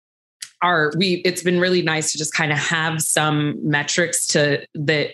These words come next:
our entire marketing team snap to, and everyone is like, "Okay, that engagement rate." And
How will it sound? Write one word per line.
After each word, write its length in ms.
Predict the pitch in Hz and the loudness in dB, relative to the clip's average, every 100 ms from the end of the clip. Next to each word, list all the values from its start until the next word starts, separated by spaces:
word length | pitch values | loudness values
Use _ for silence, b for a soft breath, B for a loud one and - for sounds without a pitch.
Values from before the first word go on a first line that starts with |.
| - | -4
our 220 | 156 143 | 0 0
entire 320 | 147 147 156 147 | 0 0 0 2
marketing 360 | 147 147 147 | 0 0 0
team 440 | 147 151 143 - - | 0 0 0 -2 -8
snap 420 | - - 147 147 - | -6 -2 0 0 0
to, 360 | 247 277 339 175 | 2 2 0 0
and 380 | 160 156 143 139 - | 2 2 0 -2 -4
everyone 600 | 170 170 175 160 156 151 | -2 2 2 2 2 0
is 160 | - 147 | 0 0
like, 160 | 156 | 0
"Okay, 240 | 156 156 175 | 0 0 2
that 180 | 156 160 | 2 0
engagement 560 | 156 175 175 160 143 | 0 0 0 0 -2
rate." 240 | 143 139 160 | -2 -2 0
And 200 | 175 | -2